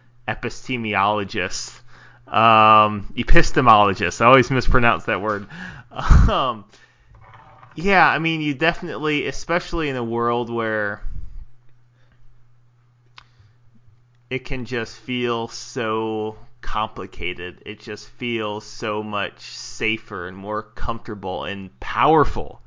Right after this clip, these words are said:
You feel very powerful as the guy who can fix anything on a tractor to just apply that same sort of practical thought to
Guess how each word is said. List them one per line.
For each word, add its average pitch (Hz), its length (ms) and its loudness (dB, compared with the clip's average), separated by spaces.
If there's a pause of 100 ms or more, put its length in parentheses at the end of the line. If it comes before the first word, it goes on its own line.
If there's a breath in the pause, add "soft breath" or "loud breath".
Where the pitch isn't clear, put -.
You 107 120 -10
feel 151 280 -2
very 135 300 0
powerful 123 840 -2 (720 loud breath)
as 135 160 -4
the 135 120 -6
guy 131 320 4
who 131 120 0
can 123 200 -4
fix - 420 -6
anything 127 520 -6
on 113 220 0
a 101 40 -6
tractor 110 800 0 (420 soft breath)
to 131 240 -4
just 117 680 -4 (360)
apply 120 680 6
that 110 240 -6
same 117 400 -6
sort 113 340 -4
of 104 200 -10
practical 98 560 -8
thought 104 640 0
to 101 600 -4